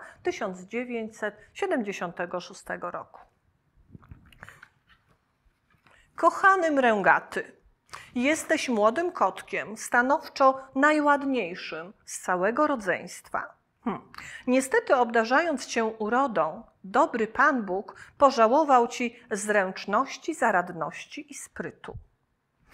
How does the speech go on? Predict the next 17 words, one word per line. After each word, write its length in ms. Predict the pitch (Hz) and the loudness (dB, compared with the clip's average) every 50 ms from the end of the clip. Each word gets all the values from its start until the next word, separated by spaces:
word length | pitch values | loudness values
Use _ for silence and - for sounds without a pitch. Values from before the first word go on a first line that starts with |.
| - - - - - | -18 -18 -18 -20 -16
W 80 | - - | -12 -10
skokach, 840 | - - - - 220 185 180 - - - 185 240 277 - - - - - | -10 -8 0 2 4 4 2 2 0 2 2 2 2 -2 -6 -10 -12 -12
harcach, 880 | - - - 190 156 151 180 - - - - 180 208 254 - - - _ | -8 -2 0 2 2 0 -2 -6 -12 -8 -4 -4 -4 -4 -6 -8 -12 _
podbieganiu 680 | - 208 196 - - 190 190 185 220 254 311 339 294 220 | -6 -8 -6 -6 -6 -6 -2 0 2 2 2 2 -2 -4
do 140 | 196 190 175 | -6 -6 -8
zdobyczy 840 | - 208 196 190 180 180 160 - - _ - - 175 196 240 311 339 _ _ _ _ - - - - - - | -8 -6 -6 -6 -6 -6 -10 -16 -16 _ -16 -12 -10 -8 -8 -10 -10 _ _ _ _ -20 -20 -20 -20 -20 -20
twoi 360 | _ - - 247 240 226 226 226 | _ 0 2 4 4 4 2 -2
trzej 340 | - - - 339 381 381 349 | -8 -6 -2 0 0 2 4
braciszkowie 880 | 254 226 214 214 - 208 190 - - - 311 339 339 294 285 277 269 269 - - - - | 4 2 2 2 -2 -6 -8 -8 -4 0 0 0 0 2 2 0 0 0 -2 -10 -10 -4
wyprzedzają 840 | 226 277 269 269 - - 269 247 247 262 269 269 269 262 254 240 | -2 -2 -2 -2 -4 -4 -4 -2 0 0 0 2 2 2 2 0
cię 200 | 247 - 240 233 | 0 -2 -2 0
najwyraźniej. 1080 | 226 226 226 220 214 208 202 190 190 160 160 160 160 - - 185 175 185 - - 269 _ _ _ _ _ _ _ _ _ - - - - - - _ _ 381 | 2 4 4 4 4 0 0 2 2 2 2 0 -2 -8 -12 -14 -16 -16 -18 -20 -20 _ _ _ _ _ _ _ _ _ -18 -18 -18 -18 -20 -20 _ _ -2
Masz 260 | 370 359 359 - - | -2 -2 -2 -4 -6
usposobienie 1000 | 277 247 - - - 269 262 - 269 247 226 220 240 254 254 247 240 220 208 | -6 -6 -4 -4 -2 -2 -2 0 0 -2 0 0 -2 0 0 0 0 0 2
łagodne 960 | 202 196 175 180 180 180 175 190 226 240 277 262 262 262 262 262 269 269 - _ _ _ _ - | 4 4 4 4 4 2 2 2 2 0 -4 -4 -2 0 0 -2 -4 -6 -12 _ _ _ _ -8
i 100 | 214 208 | -6 -4
roztargnione. 1040 | 196 214 - - - 311 302 302 240 214 196 180 170 170 170 175 175 165 185 226 | -4 -4 -6 -4 -2 -2 -2 0 -2 -4 -4 -4 -4 -6 -6 -6 -8 -10 -10 -12